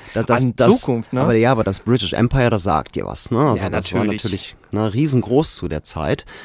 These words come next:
Speaker 1: Nur es war Ende des neunzehnten Jahrhunderts auch so groß, dass es nicht mehr wachs-, wachsen konnte.
Speaker 2: Mhm.
Speaker 1: Und immer wenn etwas nicht mehr wachsen kann, das kennen wir auch aus der Wirtschaft, was passiert dann?
Speaker 2: <laughs>
Speaker 1: Dann setzt die
Speaker 2: Geht
Speaker 1: Angst
Speaker 2: zurück.
Speaker 1: ein,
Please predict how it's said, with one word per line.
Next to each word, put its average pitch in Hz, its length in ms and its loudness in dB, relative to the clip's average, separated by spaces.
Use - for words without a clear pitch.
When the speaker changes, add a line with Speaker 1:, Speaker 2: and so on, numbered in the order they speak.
Speaker 1:
Nur 110 260 4
es - 180 -4
war 104 240 -2
Ende 110 160 -2
des 95 180 -10
neunzehnten 104 460 -2
Jahrhunderts 95 560 -2
auch 90 200 -8
so 110 260 2
groß, 117 300 -2
dass 95 160 -2
es - 80 -10
nicht 87 160 -6
mehr 92 100 -2
wachs-, - 640 -10
wachsen 90 320 -4
konnte. - 380 -4
Speaker 2:
Mhm. 123 380 0
Speaker 1:
Und 113 380 6
immer 143 240 6
wenn 113 140 4
etwas 92 300 -4
nicht 85 120 -8
mehr 71 140 -4
wachsen 151 360 2
kann, 139 340 4
das 101 180 -2
kennen 95 160 -4
wir 69 100 -4
auch - 80 -16
aus - 160 -6
der 95 140 -2
Wirtschaft, 131 500 0
was 92 140 -4
passiert 82 400 -4
dann? 139 280 4
Speaker 2:
<laughs> - 0 -
Speaker 1:
Dann 95 120 0
setzt - 240 -6
die 90 60 -2
Speaker 2:
Geht - 120 -4
Speaker 1:
Angst 123 200 2
Speaker 2:
zurück. 143 200 2
Speaker 1:
ein, 113 380 2